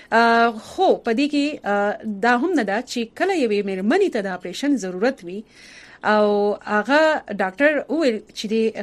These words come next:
ښځې ته د اپریشن ضرورت دی، نو باید چې هغه شان وشي. خو په دې کې ډاکټر لبنه حسن دا خبره هم وکړه چې نهه میاشتې وي د یو تن سره، یو کورنۍ سره، د یوې مېرمنې سره،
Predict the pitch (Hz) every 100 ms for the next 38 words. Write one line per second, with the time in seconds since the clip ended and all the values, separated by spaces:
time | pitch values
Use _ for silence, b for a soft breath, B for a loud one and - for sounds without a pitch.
0 | - 233 233 202 196 196 226 208 208 240
1 | 226 196 180 208 226 214 285 320 233 208
2 | 190 196 - 277 269 220 233 403 220 165
3 | - B B B B 214 254 262 330 294
4 | 262 262 262 294 254 240 269 339 330 320
5 | 302 196 185 190 - B B B - 254
6 | 254 359 349 269 294 302 - 214 214 220
7 | 202 190 190 190 247 269 240 214 214 185
8 | - 185 180 226 262 226 214 202 180 180
9 | 180 180 185 269 320 294 170 151